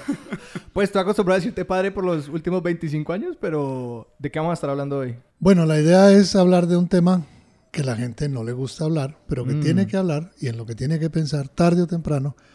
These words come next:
Speaker 2: por sí mismo o por sus cercanos, y se llama la muerte.
Speaker 1: Mm. Y estamos doblando las reglas del podcast un poquito, porque como gerontólogo, para los que no están familiarizados con el término, esencialmente es un doctor que trata con viejos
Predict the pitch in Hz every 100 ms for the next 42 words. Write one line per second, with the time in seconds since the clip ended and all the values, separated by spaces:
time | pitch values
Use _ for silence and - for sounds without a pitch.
0 | _ - 123 101 160 160 160 160 147 120
1 | 123 104 135 113 143 117 - 147 160 185
2 | 190 127 120 113 110 120 117 160 - -
3 | _ - 120 131 123 104 104 - - 190
4 | 190 165 - 175 220 196 151 151 151 151
5 | 190 208 170 143 156 165 143 135 - 151
6 | 160 156 160 156 - - _ 147 135 143
7 | 117 151 151 143 139 - 156 139 143 233
8 | - - 143 135 131 - 127 143 135 151
9 | 143 131 123 120 151 143 120 131 127 147
10 | 226 _ 131 - 143 143 127 139 156 165
11 | 170 165 170 - 165 - 139 131 147 180
12 | 156 147 208 180 240